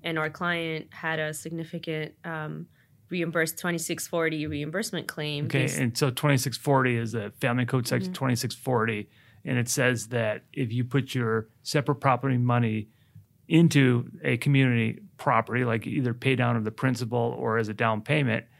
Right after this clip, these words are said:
Speaker 2: you get that reimbursed dollar for dollar right off the top, right?
Speaker 1: Correct. And
Speaker 2: Okay.
Speaker 1: sh-, she also paid for some improvements. She wanted
Speaker 2: So
Speaker 1: reimbursement
Speaker 2: she had a
Speaker 1: for.
Speaker 2: large reimbursement coming to her when the h-,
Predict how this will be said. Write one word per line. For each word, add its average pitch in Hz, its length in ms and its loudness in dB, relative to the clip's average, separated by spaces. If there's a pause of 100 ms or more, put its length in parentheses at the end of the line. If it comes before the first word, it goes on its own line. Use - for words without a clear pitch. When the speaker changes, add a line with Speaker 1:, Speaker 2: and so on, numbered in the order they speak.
(300)
Speaker 2:
you 127 120 4
get 139 220 2
that 120 220 0
reimbursed 123 580 2
dollar 123 220 2
for 131 100 -6
dollar 107 480 -2 (180)
right 120 180 -2
off 107 100 -4
the 110 80 -6
top, - 340 -8
right? 107 260 -6 (320)
Speaker 1:
Correct. 175 420 2
And 170 220 2
Speaker 2:
Okay. - 80 0
Speaker 1:
sh-, - 220 -8
she - 200 -2
also 180 260 2
paid 170 200 -6
for 175 120 -8
some 160 200 -6
improvements. 151 680 -8
She - 100 -10
wanted 160 300 -10
Speaker 2:
So 160 60 -14
Speaker 1:
reimbursement 160 420 -4
Speaker 2:
she 175 80 8
had 165 100 8
a 147 40 6
Speaker 1:
for. 131 100 4
Speaker 2:
large 135 340 8
reimbursement 123 720 2
coming 165 320 4
to 117 120 -2
her 117 120 2
when 117 180 0
the 113 100 2
h-, - 40 -4